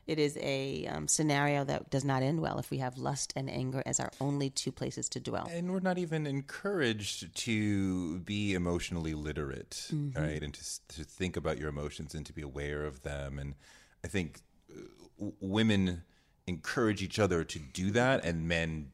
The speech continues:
Speaker 2: don't
Speaker 1: Yeah.
Speaker 2: talk about that at all.
Speaker 1: Yeah.
Speaker 2: And it leaves you emotionally illiterate.
Speaker 1: And I tried to bring that out with my children. So I wanted to, um, one of the things that I liked, my mom, how my mom raised us, she raised us to be creative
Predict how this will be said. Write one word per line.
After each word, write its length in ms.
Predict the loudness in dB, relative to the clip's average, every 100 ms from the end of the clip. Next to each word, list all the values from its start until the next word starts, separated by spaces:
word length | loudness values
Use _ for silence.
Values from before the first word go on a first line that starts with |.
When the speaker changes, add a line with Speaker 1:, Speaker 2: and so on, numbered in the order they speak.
| _
Speaker 2:
don't 280 | -2 -2 -4 -12 _ -14
Speaker 1:
Yeah. 120 | -8
Speaker 2:
talk 100 | -8
about 220 | -6 -6 -2
that 240 | -2 0
at 120 | 0
all. 280 | 0 0 0
Speaker 1:
Yeah. 160 | 0 0
Speaker 2:
And 100 | -2
it 80 | -2
leaves 300 | -2 -2 -4
you 100 | -2
emotionally 720 | -2 -2 -4 -4 -4 -4 -4
illiterate. 460 | -4 -4 -4 -6 -10 -16 -8
Speaker 1:
And 100 | 0
I 60 | 2
tried 300 | 4 4 4
to 100 | 2
bring 380 | 2 2 4 4
that 280 | 4 2 2
out 260 | 2 2 -2 -6
with 180 | -4
my 120 | -2 -4
children. 460 | -4 -4 -4 -2
So 100 | 2
I 20 |
wanted 380 | 2 4 2 0 0
to, 500 | 0 2 0 0 -2 -6 -8
um, 580 | -4 -2 -4 -6 -6 -8 -12 _ _ -6
one 120 | 0 0
of 80 |
the 60 | 4
things 180 | 4 6
that 80 | 6
I 80 |
liked, 380 | 6 4 0 -2
my 100 | -2
mom, 640 | -2 -2 -2 -4 -6 -8 -12 _
how 140 | -6 -4
my 100 | -2
mom 320 | -2 -2 0
raised 300 | 2 2 0
us, 100 | -2
she 140 | 0
raised 200 | 2 2
us 120 | 0
to 100 | -4
be 140 | -6 -8
creative 640 | -2 0 2 2 0 -2